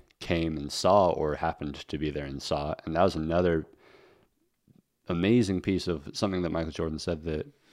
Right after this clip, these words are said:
got me thinking, where he said, and just that, that mindset, he's like, "If millions of people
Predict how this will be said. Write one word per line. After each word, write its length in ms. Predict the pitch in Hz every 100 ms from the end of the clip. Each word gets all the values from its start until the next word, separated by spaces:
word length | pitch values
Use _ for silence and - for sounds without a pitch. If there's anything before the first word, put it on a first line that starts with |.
| _ _ _ -
got 320 | 95 85 80 - _ _ _ _ _ _ _ _ -
me 280 | 92 90 95
thinking, 720 | - 80 76 76 76 73 82 _
where 160 | - 82
he 120 | 85
said, 420 | - 90 82 80 - - - _ _ _ _ _ -
and 140 | 90
just 220 | 95 92
that, 240 | 90 82 -
that 160 | 85
mindset, 600 | 71 78 87 90 78 - - _ _ -
he's 160 | 90
like, 140 | 87 -
"If 280 | 95 - - _ _ _ _ _ _ -
millions 680 | 95 98 110 120 120 107
of 100 | 78
people 520 | - 85 - 85 82